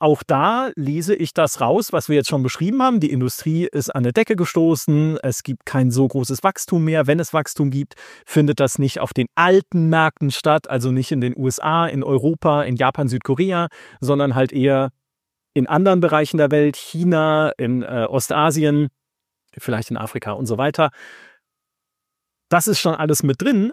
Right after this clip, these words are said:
aber es liest sich viel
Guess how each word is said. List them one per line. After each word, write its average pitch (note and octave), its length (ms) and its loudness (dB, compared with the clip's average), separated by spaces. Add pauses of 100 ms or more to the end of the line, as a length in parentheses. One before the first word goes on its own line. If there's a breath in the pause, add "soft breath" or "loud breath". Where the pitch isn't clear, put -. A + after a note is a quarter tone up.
(120)
aber D3+ 380 4 (380)
es D#3 200 -2
liest D#3 320 -4
sich - 360 -4 (480)
viel B3+ 440 0